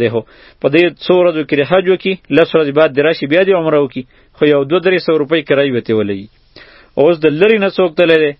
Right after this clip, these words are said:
د افغانستان نه دی، پاکستان نه دی، د ایران نه دی، د روس نه دی، یو مؤمن مسلمان تللی دی، او هغه، آ، حج کوي، نو په یو سفر باندې حج او عمره دواړه هم کولی شي. ذالک،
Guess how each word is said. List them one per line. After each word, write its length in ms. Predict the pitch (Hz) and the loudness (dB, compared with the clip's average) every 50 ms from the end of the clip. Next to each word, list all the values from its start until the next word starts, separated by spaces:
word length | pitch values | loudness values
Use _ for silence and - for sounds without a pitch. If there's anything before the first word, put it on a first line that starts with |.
| _ - | _ -2
د 20 | - 151 139 | 0 2 2
افغانستان 540 | 135 139 139 139 143 135 - - 180 175 175 165 160 | 2 0 -2 -2 -4 -6 -2 0 0 2 2 0 0
نه 40 | 156 | -2
دی، 80 | 151 147 123 - | -2 -2 -2 -2
پاکستان 460 | 143 127 - 143 127 - - 170 165 165 160 | -4 -2 -2 -8 -8 -2 0 0 2 2 0
نه 60 | 160 | -2
دی، 120 | 143 147 147 | 0 0 0
د 80 | 135 131 143 139 | 0 -2 -2 0
ایران 260 | 135 139 160 170 170 165 | 2 2 2 0 -2 -2
نه 60 | 156 151 | -2 0
دی، 100 | 147 139 131 | 0 0 0
د 80 | 139 160 | 2 0
روس 120 | 190 185 - - | 0 0 -2 -4
نه 60 | 170 156 | -2 0
دی، 80 | 160 156 - _ _ _ _ - | -2 -2 -4 _ _ _ _ -2
یو 80 | 151 147 | -2 0
مؤمن 300 | 143 139 139 160 175 170 160 | 0 0 -2 -2 -2 -2 -4
مسلمان 420 | 156 - - 143 135 139 156 160 160 147 - | -4 0 0 0 0 0 0 -2 -2 0 0
تللی 200 | 170 156 160 143 135 | 2 2 2 2 2
دی، 100 | 139 127 123 _ - - - - - - - | -2 -4 -6 _ -20 -20 -20 -20 -10 -2 0
او 60 | 165 151 143 | 2 2 2
هغه، 240 | 135 127 147 170 175 170 - - _ _ - | 2 2 0 0 0 0 -4 -8 _ _ -6
آ، 120 | - 160 151 135 127 - | -2 0 2 2 0 0
حج 160 | - 170 185 - - | 0 -2 -2 -2 -2
کوي، 180 | - 190 190 190 190 _ _ _ _ _ _ _ _ _ - 143 135 | 0 0 0 0 -2 _ _ _ _ _ _ _ _ _ -8 -4 -2
نو 80 | 135 131 123 - | -2 -2 -2 0
په 60 | - 135 151 | 0 2 2
یو 100 | 185 196 180 - | 2 0 2 0
سفر 240 | 160 131 - 165 156 | 0 0 2 2 2
باندې 240 | 156 147 143 131 127 117 | 2 0 0 -2 -2 -2
حج 160 | - 160 151 143 | 0 0 2 2
او 80 | 139 127 120 | 0 0 0
عمره 180 | 123 127 135 143 | -2 0 0 0
دواړه 240 | 131 139 151 165 | 2 0 0 0
هم 80 | 175 165 - | -2 -2 0
کولی 280 | - 143 139 135 131 131 - | 2 2 2 2 0 -2 -6
شي. 80 | - - _ _ _ _ _ _ - - | -8 -16 _ _ _ _ _ _ -12 -4
ذالک، 420 | 131 131 147 156 151 151 147 - | 0 2 4 4 4 2 0 0